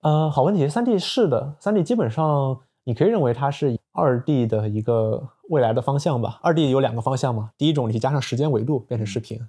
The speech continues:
Speaker 1: 对吧？
Speaker 2: 是。
Speaker 1: 第二种你加上空间维度变成三D。
Speaker 2: 是。
Speaker 1: 但是虽然说它的思想上是这样，但是当你真的要去解决这个问题的时候，你会发现三D会带来很多额外的挑战。
Speaker 2: 嗯。
Speaker 1: 就比如说，呃，二D你生成一张图像，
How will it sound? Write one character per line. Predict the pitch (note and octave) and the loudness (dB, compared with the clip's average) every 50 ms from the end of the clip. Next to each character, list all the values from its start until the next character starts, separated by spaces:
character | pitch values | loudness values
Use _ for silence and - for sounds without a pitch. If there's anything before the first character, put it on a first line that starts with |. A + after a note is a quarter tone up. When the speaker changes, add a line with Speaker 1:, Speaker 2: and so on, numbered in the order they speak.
| - | -10
Speaker 1:
对 | - A#2 | -8 -6
吧？ | A2+ G#2+ G#2 | -6 -6 -6
Speaker 2:
是。 | - - - - - _ _ | -10 -16 -20 -20 -20 _ _
Speaker 1:
第 | - E3+ | 0 0
二 | D#3 C#3 | 2 2
种 | C3 A#2 | 0 -2
你 | A2+ G#2+ | -2 0
加 | B2 A#2+ - | 0 0 0
上 | - C#3 B2+ | 0 -2 -2
空 | A#2+ - F3 | -2 0 0
间 | F#3 G3 F3 | 2 2 2
维 | B2 A2+ | 0 -2
度 | A#2 A2+ A2 - _ _ _ _ _ | -2 -6 -8 -8 _ _ _ _ _
变 | - A#2+ | -4 -4
成 | A#2+ A2+ | -2 -2
三 | A2 C3 C3+ | -2 -2 -2
D。 | C#3+ C3+ A#2+ - _ _ _ _ | -2 -2 -4 -6 _ _ _ _
Speaker 2:
是。 | G#2+ - - _ _ _ _ _ _ _ _ | -20 -20 -20 _ _ _ _ _ _ _ _
Speaker 1:
但 | - G#3+ G3+ | 0 2 2
是 | - G#3 F3+ E3 - - _ _ _ | 2 2 0 0 -4 -12 _ _ _
虽 | - A3+ A3+ | 0 2 2
然 | G#3+ A3 | 4 2
说 | G#3+ - A3+ G#3 | 2 2 2 2
它 | A#3 A3 | 4 4
的 | A3 F#3+ E3+ D#3+ | 4 4 4 2
思 | - - D4 | 2 0 0
想 | C4+ A#3 B2+ | 2 2 2
上 | A#2 C3 A2+ A2+ | 2 2 0 0
是 | A2 - A#2 G#2+ G#2 G#2+ G#2+ G#2+ G#2+ G#2 | -2 -2 -2 0 0 -2 -4 -6 -6 -4
这 | - A#2+ | -4 -4
样， | A2 G#2 - A#2 | -4 -4 -4 -4
但 | D#3 F3 | -4 -2
是 | - F3 | -2 -2
当 | D3 - G3+ A3+ B3+ A3+ | -2 0 -2 0 0 -2
你 | D3 - | -4 -4
真 | C3 - - A3 C4 | -4 -2 -2 0 0
的 | C4 G#3 | 0 0
要 | D#3+ B2+ A#2+ | 0 0 0
去 | - C3 | -2 -4
解 | - A2+ - | -4 -4 -6
决 | - A2+ A2+ | -6 -6 -4
这 | - G3+ | -2 0
个 | D3+ C3 | 0 0
问 | C#3+ C#3 | 0 -2
题 | B2+ - | -4 -4
的 | - A#2 | -6 -4
时 | - B2 | -4 -4
候， | A#2+ | -4
你 | A2+ | -2
会 | A#2+ | -2
发 | C#3+ C#3 D3 | -2 -4 -4
现 | D#3 B2+ | -4 -4
三 | A#2+ - D3 D3+ | -4 -4 -4 -4
D | D#3 D#3 C#3 | -2 -2 -2
会 | - C#3 C3+ | -2 -4 -4
带 | - C#3+ B2+ | -2 -2 -4
来 | A2+ A2+ A#2 | -4 -4 -6
很 | - A#2 | -6 -4
多 | A2 A2 | -4 -4
额 | - A2 | -4 -2
外 | A#2 F3 G#3 F3+ | -2 0 0 0
的 | C3 A#2+ | -2 -4
挑 | - - C#3+ | -6 -10 -12
战。 | B2+ A#2 C#3 - _ _ A2 | -12 -12 -12 -16 _ _ -16
Speaker 2:
嗯。 | G#2+ G2+ G#2 G#2 _ _ | -16 -16 -16 -18 _ _
Speaker 1:
就 | _ - F3+ | _ -4 -2
比 | C#3+ A#2 | 0 -2
如 | A#2 | -2
说， | A#2 - D#3 D3+ D#3 D3+ D3+ _ _ _ _ _ _ _ _ | 0 0 0 0 0 -2 -6 _ _ _ _ _ _ _ _
呃， | - A#2 A2 | -10 -10 -2
二 | - G3 F3+ E3 | 0 0 2 2
D | D#3 F3 | 2 0
你 | B2+ A2+ | -2 -2
生 | - C#3+ | -2 -2
成 | C3+ C#3+ | 0 0
一 | C#3 C3 | 0 0
张 | C#3 C#3+ | -2 -2
图 | C#3 - G2 | -4 -4 -6
像， | G#2+ - C#3+ B2 | -6 -4 -4 -4